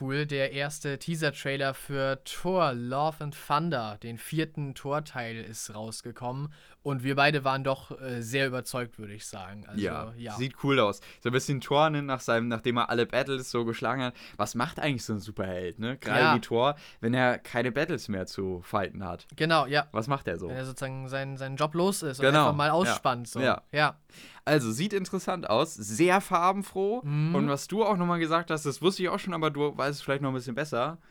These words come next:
Speaker 1: Worauf genau willst du gerade
Speaker 2: Äh,
Speaker 1: hinaus?
Speaker 2: auf die Comics.
Speaker 1: Ach so, auf die Comics. Sehr, sehr Comic-genau. Also es gibt, äh, Szenen im Trailer, die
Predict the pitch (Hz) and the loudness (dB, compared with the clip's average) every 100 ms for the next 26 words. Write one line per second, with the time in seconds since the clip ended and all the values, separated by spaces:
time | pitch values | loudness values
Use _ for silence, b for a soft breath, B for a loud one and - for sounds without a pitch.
0 | B B B _ 135 147 139 139 - 139 | B B B _ -6 -4 -4 -6 -8 0
1 | 139 131 147 180 143 151 95 - - - | 2 2 2 0 -2 -2 -4 -8 -18 -18
2 | B - 190 - 208 - 165 202 214 139 | B -4 -2 2 2 0 -4 -2 0 -2
3 | - B - 131 139 185 233 226 196 160 | -6 B -10 -6 -2 0 0 0 -2 -2
4 | 180 185 175 - 180 143 - - 139 127 | -2 0 -2 -2 -4 -4 -6 -8 -4 -4
5 | 113 107 107 131 127 123 131 123 131 - | -4 -6 -8 -6 -6 -4 -4 -4 -6 -6
6 | - 160 151 - 135 143 139 135 135 120 | -4 -4 -6 -10 -6 -2 -2 -2 -2 -6
7 | - - 170 190 208 196 170 160 151 - | -6 -4 0 0 0 0 -2 -4 -4 -2
8 | 160 160 147 147 | 0 0 -2 -4